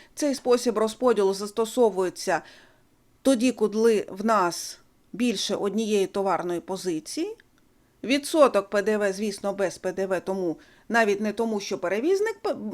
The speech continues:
е, не платить П Д В, а тому, що наше підприємство не є платником П Д В. І ця сума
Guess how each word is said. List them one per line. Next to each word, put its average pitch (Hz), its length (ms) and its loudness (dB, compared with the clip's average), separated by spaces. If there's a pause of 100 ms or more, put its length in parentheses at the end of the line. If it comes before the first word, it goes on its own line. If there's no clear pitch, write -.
е, 254 300 0
не 285 200 4
платить 277 460 0
П 269 120 0
Д 254 160 4
В, 247 60 -4
а 247 160 2
тому, 220 380 0
що 269 220 -2
наше 233 400 0
підприємство 143 720 -8
не 175 120 -2
є 175 140 -4
платником 147 560 -6
П 160 140 -8
Д 160 140 -4
В. - 160 -10 (1080)
І 339 160 0 (420)
ця 269 260 4
сума 196 580 0